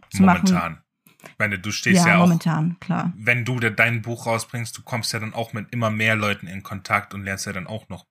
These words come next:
Speaker 2: mehr Leute kennen, wo dann auch welche dabei sein werden, wo das dann auch so sein wird.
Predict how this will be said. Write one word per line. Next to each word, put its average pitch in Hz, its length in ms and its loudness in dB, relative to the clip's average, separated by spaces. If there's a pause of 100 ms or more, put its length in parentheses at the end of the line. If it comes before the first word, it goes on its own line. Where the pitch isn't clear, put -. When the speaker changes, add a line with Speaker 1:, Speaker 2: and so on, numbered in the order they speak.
(160)
Speaker 2:
mehr 98 160 2
Leute 98 200 0
kennen, 98 240 -8
wo 104 60 -6
dann 95 160 -4
auch 104 240 -6
welche 87 180 -10
dabei 85 360 -6
sein 85 260 -6
werden, 90 340 -2 (500)
wo 90 60 -8
das 85 160 -6
dann 78 140 -8
auch 98 140 -10
so - 180 -10
sein 78 340 -14
wird. 78 140 -16